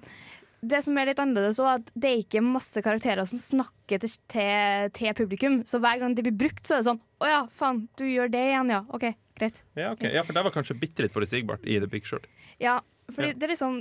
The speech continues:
Speaker 1: eh, Clemens sin karakter er ganske interessant i selve filmen, for han har noe der å gjøre, men du skjønner ikke helt hva.
Speaker 2: Mm.
Speaker 1: Så når det dukker opp, så sitter jeg her og bare, "Å ja, OK, <laughs>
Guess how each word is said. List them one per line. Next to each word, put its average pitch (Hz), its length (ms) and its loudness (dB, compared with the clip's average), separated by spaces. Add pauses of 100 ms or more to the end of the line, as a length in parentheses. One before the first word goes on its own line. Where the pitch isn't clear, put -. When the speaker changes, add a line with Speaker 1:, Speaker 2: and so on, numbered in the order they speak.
(120)
Speaker 1:
eh, 254 320 2 (100)
Clemens 226 380 0
sin 254 100 -2
karakter 269 380 -2 (100)
er 247 160 2
ganske 294 320 -4
interessant 254 800 0
i 233 160 -2
selve 247 320 0
filmen, 214 240 0
for 269 160 0
han 262 80 0
har 220 300 2
noe 254 260 -4
der 202 240 -2
å 240 60 0
gjøre, 254 420 0
men 262 80 0
du 247 80 -4
skjønner 254 300 -4
ikke 196 160 -10
helt 247 180 -10
hva. 339 300 6 (320)
Speaker 2:
Mm. 247 100 0
Speaker 1:
Så 277 80 2
når 285 160 0
det 277 60 2 (260)
dukker 269 300 2
opp, - 80 -6
så - 20 -10
sitter 320 240 -2
jeg 233 80 0
her 247 60 -2
og - 20 0
bare, 254 160 2 (800)
"Å 381 80 6
ja, 494 300 8 (260)
OK, - 160 4 (400)
<laughs> 294 240 4